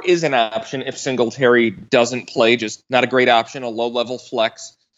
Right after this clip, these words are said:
uh, despite somehow amassing a hundred and nine yards on seventeen carries versus the Patriots. I would also avoid the wide receivers again this week, now facing a tough Tennessee defense at home, who held Julio Jones to fifty yards and Calvin Ridley to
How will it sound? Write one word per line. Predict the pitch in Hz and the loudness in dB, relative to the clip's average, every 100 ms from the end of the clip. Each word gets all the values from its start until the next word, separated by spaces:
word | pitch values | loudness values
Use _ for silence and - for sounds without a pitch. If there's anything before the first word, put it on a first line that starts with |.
| _ _ - | _ _ -4
uh, | 101 | -2
despite | 98 127 - 156 135 | -2 -8 -2 -2 -2
somehow | - 160 160 151 127 | 0 0 0 -4 -2
amassing | 123 123 120 123 143 127 | -2 -2 -4 -4 -6 -6
a | |
hundred | 113 135 131 127 | -4 -4 -4 -6
and | 120 | -4
nine | 113 120 | -4 -2
yards | 117 117 | -4 -4
on | 135 139 | -6 -4
seventeen | - 135 127 117 120 110 | 0 0 -2 -10 -12 -8
carries | 117 113 107 | -4 -2 -2
versus | 101 110 117 | -6 -8 -10
the | 107 | -6
Patriots. | 113 104 95 80 - _ - - | -4 -4 -8 -18 -20 _ -18 0
I | 110 | 2
would | 113 | 6
also | 127 - 156 | 4 4 2
avoid | 139 135 151 143 | 4 4 4 2
the | |
wide | 127 131 | 2 0
receivers | 135 - 151 151 143 | 0 -6 -4 -4 -6
again | 123 131 151 | -4 -4 -2
this | 160 147 | -6 -8
week, | - 160 156 | -4 -4 -4
now | 131 127 | -4 -4
facing | 131 143 131 131 | -2 -4 -4 -6
a | 120 | -4
tough | 156 - | -4 -2
Tennessee | 151 139 147 160 | -6 -4 -2 -2
defense | 156 156 151 151 | -4 0 0 2
at | 147 | 2
home, | 156 151 156 - _ | 0 0 -4 -18 _
who | 160 135 | 2 4
held | 127 135 | 4 2
Julio | 131 160 165 165 | 0 2 4 2
Jones | 156 180 196 170 | 2 0 0 -4
to | 147 | -8
fifty | - 165 165 | -6 -4 -2
yards | 147 147 156 143 | 2 4 4 0
and | 131 | -10
Calvin | - 135 139 131 | -4 -4 -4 -2
Ridley | 135 135 131 | -2 -2 -6
to | - | -10